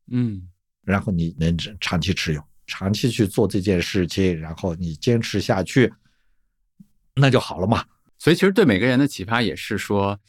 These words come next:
Speaker 1: 你结合自己的目标、生命的阶段，对吧？你的家庭情况，
Speaker 2: 对啊，
Speaker 1: 你的，
Speaker 2: 对啊。
Speaker 1: 你的现金流情况。
Speaker 2: 对啊。
Speaker 1: 然后明确你的自己的目标之后，你去选择做成怎样的一个合格的基金持有者。
Speaker 2: 是啊，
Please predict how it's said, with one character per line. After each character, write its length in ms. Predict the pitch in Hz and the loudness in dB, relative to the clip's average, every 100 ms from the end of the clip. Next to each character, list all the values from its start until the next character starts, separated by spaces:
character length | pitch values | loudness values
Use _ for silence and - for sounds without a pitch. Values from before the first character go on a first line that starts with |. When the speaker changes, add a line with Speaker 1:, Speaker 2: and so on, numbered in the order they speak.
| _ _ _ _ - | _ _ _ _ -2
Speaker 1:
你 120 | 95 | 0
结 160 | 104 | 2
合 120 | 110 131 | 2 2
自 180 | 214 135 | 2 0
己 120 | 82 | 0
的 120 | 87 | 0
目 200 | 107 95 | 2 2
标、 400 | 101 98 92 95 - - | 2 2 0 -2 -8 -12
生 220 | - 117 | 2 4
命 140 | 117 | 6
的 100 | 98 90 | 4 2
阶 200 | 113 110 | 0 2
段， 320 | 120 90 85 | 2 0 -2
对 120 | 104 | -2
吧？ 160 | 90 92 | -2 -2
你 120 | 98 | -4
的 160 | 90 95 | -2 -2
家 160 | 95 110 | -2 -2
庭 160 | 101 | -2
情 200 | 101 196 | 2 2
况， 20 | 175 | 4
Speaker 2:
对 100 | 95 | 2
啊， 80 | |
Speaker 1:
你 120 | 90 85 | -2 0
的， 0 | |
Speaker 2:
对 220 | 185 95 | 2 0
啊。 40 | 90 | -4
Speaker 1:
你 100 | 92 | -4
的 80 | 95 | -2
现 160 | 120 | 0
金 80 | 117 | 2
流 160 | 113 101 | 2 0
情 220 | - 92 | -4 -6
况。 180 | 98 104 | 0 2
Speaker 2:
对 80 | 139 | 2
啊。 100 | 127 _ _ _ _ _ - | -2 _ _ _ _ _ -2
Speaker 1:
然 160 | 104 | 0
后 300 | 117 160 123 - | 4 4 2 0
明 240 | 120 104 120 | 4 4 6
确 140 | 143 | 6
你 100 | 95 | 4
的 80 | 95 | 2
自 140 | - | -2
己 60 | 95 | -2
的 80 | 92 | 0
目 160 | 101 | 0
标 180 | 101 120 | 0 0
之 120 | - | 0
后， 320 | 147 185 98 90 | -2 0 0 -2
你 140 | 98 | -2
去 160 | 92 117 | 0 -2
选 200 | - 87 | -2 -2
择 160 | 92 92 | -2 0
做 180 | - | 0
成 240 | 107 98 117 | 0 0 -2
怎 200 | - - | -2 0
样 180 | 117 131 | 2 2
的 100 | 90 | 0
一 80 | 90 | 0
个 80 | |
合 240 | 98 - 98 | -2 0 0
格 120 | 98 | 0
的 80 | 92 | -2
基 140 | 92 | -2
金 160 | 92 92 | -2 -2
持 120 | 87 | -2
有 100 | 85 | -4
者。 80 | - | -2
Speaker 2:
是 180 | - | 2
啊， 120 | 349 | 2